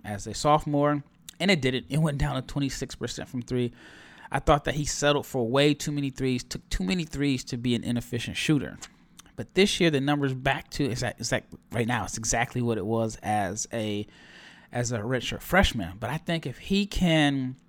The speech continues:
knock down open shots, I would like to see him get that percentage to around thirty-six percent from three. If he can get that percentage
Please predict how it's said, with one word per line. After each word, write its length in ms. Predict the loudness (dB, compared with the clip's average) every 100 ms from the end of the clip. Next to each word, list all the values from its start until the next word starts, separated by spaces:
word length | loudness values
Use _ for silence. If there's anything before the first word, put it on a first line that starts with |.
| _ _ _ -16 -4
knock 400 | 2 4 4 6
down 240 | 4 6
open 260 | 2 2 -2
shots, 320 | -4 -6 -2
I 120 | 4
would 120 | 6
like 260 | 8 6 6
to 60 | 2
see 160 | 2
him 120 | 2
get 160 | 0 -2
that 160 | -2 -4
percentage 420 | -6 -2 -2 -2
to 120 | -2
around 360 | 0 2 0 2
thirty-six 480 | 2 2 0 -6 -6
percent 360 | -8 -8 -10
from 160 | -10 -14
three. 300 | -12 -12 -10
If 60 | -2
he 100 | 0
can 80 | 2
get 140 | 2
that 180 | 2 0
percentage 320 | -8 -8 -8